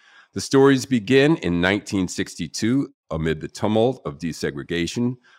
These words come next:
while detailing the divides between class, race, gender, and their effect on this family. I related to this excellent book on multiple levels. Having grown up as an only child, I also appreciated the glimpse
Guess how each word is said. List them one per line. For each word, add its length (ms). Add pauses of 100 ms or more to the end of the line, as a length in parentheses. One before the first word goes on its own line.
(140)
while 220
detailing 720
the 80
divides 500
between 400
class, 520
race, 360
gender, 400 (100)
and 160
their 100
effect 440 (100)
on 200
this 180
family. 460 (760)
I 40
related 580
to 100
this 220 (160)
excellent 720
book 460 (720)
on 160
multiple 460
levels. 500 (140)
Having 240
grown 340
up 240
as 140
an 80
only 240
child, 560 (440)
I 140
also 400
appreciated 800
the 80
glimpse 560